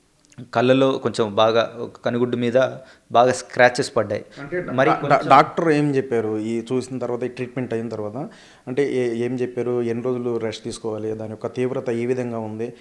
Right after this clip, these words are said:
Speaker 2: తగ్గడానికి ఎన్ని రోజులు పట్టే అవకాశం ఉంది?
Speaker 1: ఇంకా కొంచెం, ఇంకా ఎంతో కాదు, చాలా కొంచెం లోతుగా తగిలినా కూడా వారు శాశ్వతంగా చూపును కోల్పోయే విధంగా త్రుటిలో తప్పిన ప్రమాదంగా, ఆ, డాక్టర్లు వివరించారు.
Speaker 2: మ్మ్.
Speaker 1: దీనిని,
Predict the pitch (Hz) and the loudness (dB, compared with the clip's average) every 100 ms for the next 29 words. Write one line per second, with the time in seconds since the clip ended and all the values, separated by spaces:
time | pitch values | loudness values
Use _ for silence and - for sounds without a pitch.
0 | _ - 123 139 151 151 151 139 147 113 | _ -4 -2 0 0 0 0 2 2 2
1 | 110 104 98 98 95 95 95 - - _ | -2 -2 -6 -10 -12 -16 -16 -20 -20 _
2 | 127 147 160 131 147 143 139 - - 131 | -4 6 6 6 0 2 2 0 -6 -2
3 | 131 135 123 - 139 135 127 135 131 127 | 6 6 6 0 -8 -12 -16 -12 -10 -6
4 | 123 123 143 131 147 127 113 - 113 120 | -4 2 4 4 2 -2 -4 0 0 0
5 | - 123 139 - 135 120 127 131 110 113 | 0 -2 0 2 4 4 4 4 2 0
6 | 110 110 101 104 110 - - 107 110 120 | 0 -2 0 2 2 0 -2 4 6 6
7 | 117 113 113 131 131 110 120 - - - | 4 2 2 0 -2 2 2 0 -6 -4
8 | 135 131 135 120 117 110 117 110 107 110 | -2 0 0 2 2 4 4 4 2 -2
9 | 113 110 131 - - - - _ - 120 | -2 0 0 -4 -20 -20 -20 _ -2 4
10 | 135 131 131 123 117 120 120 123 120 117 | 6 8 6 6 2 4 6 6 4 2
11 | 131 - - - 113 107 107 107 - 113 | 0 0 -10 -4 0 2 2 0 -2 -4
12 | 101 104 110 101 104 101 - - 117 110 | -2 -2 -4 -2 -4 -4 -6 -12 -20 -20
13 | 110 113 123 143 147 156 | -14 -2 0 2 0 -2